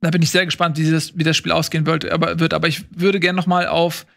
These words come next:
ähm, den englischen Kader eingehen, Nico, weil du ja jetzt auch schon mehrfach gesagt hast,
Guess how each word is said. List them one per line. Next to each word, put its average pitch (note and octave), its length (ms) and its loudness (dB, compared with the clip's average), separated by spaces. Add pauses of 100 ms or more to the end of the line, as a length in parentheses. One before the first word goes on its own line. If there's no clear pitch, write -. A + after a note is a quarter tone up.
(400)
ähm, E3 260 2
den E3 100 0
englischen F3 320 0
Kader F3+ 300 2
eingehen, E3 340 2
Nico, E3 260 2
weil D#3+ 120 2
du D#3 80 0
ja E3+ 100 4
jetzt E3 160 -2
auch E3 100 0
schon D#3 140 -2
mehrfach E3 280 -2
gesagt D#3 380 0
hast, D#3+ 240 -2